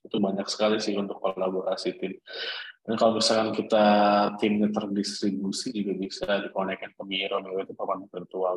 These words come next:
Biasanya kita brainstorming, eh, sampai saat ini, eh, kita masih primary menggunakan Mic Miro. Artinya di Miro itu juga bisa kita pantau, misalkan, eh,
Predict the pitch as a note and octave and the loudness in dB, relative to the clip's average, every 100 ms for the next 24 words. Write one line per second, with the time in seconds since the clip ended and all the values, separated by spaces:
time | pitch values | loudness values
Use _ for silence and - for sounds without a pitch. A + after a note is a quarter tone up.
0 | F#2 F#2 G2+ G#2 G#2 G#2+ G2 - F#2+ F#2 | -4 -8 -8 -6 -4 -6 -8 -6 -4 -4
1 | G2+ A2 A#2+ - - - - - - _ | -6 -10 -10 -18 -16 -14 -14 -16 -18 _
2 | - G#2 G#2 G2+ G2+ G2+ - G2 G2+ - | -10 -2 0 2 4 2 0 -2 -2 0
3 | G2+ G2 F#2+ G2 G#2+ A#2+ A#2+ A#2+ - - | 0 -2 -4 -6 -4 -4 -6 -8 -12 -8
4 | G2 G2 - G2 A2 G#2+ G2 G#2+ - G2+ | -6 -6 -8 -8 -4 -4 -2 -6 -4 -2
5 | G2 G2 A2 G#2 F#2+ F#2+ F#2+ G2 G2+ G2 | -2 -2 -4 -4 -4 -4 -4 -4 -6 -4
6 | F#2+ - F#2+ F#2+ F2+ F2 - _ _ - | -6 -8 -14 -10 -6 -6 -6 _ _ -20
7 | _ _ - - - F2+ F#2 G2 - - | _ _ -20 -18 -18 -16 -10 -8 -8 -12
8 | - - _ _ F#2+ F#2+ F#2+ F#2+ F2+ A2 | -20 -20 _ _ -4 -2 -2 -4 -4 -4
9 | G#2+ F#2+ F#2+ F2+ - F#2+ - F2+ - F2+ | -4 -2 -4 -4 -6 -8 -10 -12 -10 -6
10 | F2+ F2+ F2+ F2 F2 F2 F#2 G#2 - F2+ | -4 -6 -6 -6 -4 -8 -10 -12 -8 -8
11 | - G2 G2+ - - F2+ F#2 | -8 -10 -14 -18 -12 -8 -6